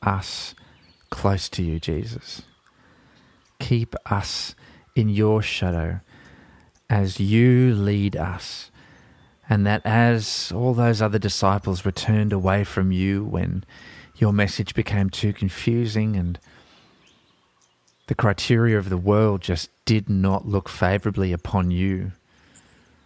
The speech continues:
Jesus, I pray that you would always hold us close and that your truth would permeate through us,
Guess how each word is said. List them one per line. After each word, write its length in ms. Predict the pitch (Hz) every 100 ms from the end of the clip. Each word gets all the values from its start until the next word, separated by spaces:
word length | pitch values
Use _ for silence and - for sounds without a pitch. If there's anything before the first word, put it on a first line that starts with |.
| _ _ _ _ _ _ _ _ -
Jesus, 380 | 92 92 98 92
I 80 |
pray 300 | 87 - 92
that 220 | 92 95 -
you 60 |
would 140 | 90 90
always 380 | 90 87 85
hold 240 | - 76 85
us 160 | 92
close 560 | - 80 87 90 - - _ _ _ _ _ _ _ _ -
and 100 | 101
that 140 | 90
your 260 | 110 101 98
truth 540 | - - 95 90 - _ _ - - _ -
would 160 | 95 -
permeate 600 | - 107 101 95 95 -
through 300 | - 90 76
us, 440 | 65 - - -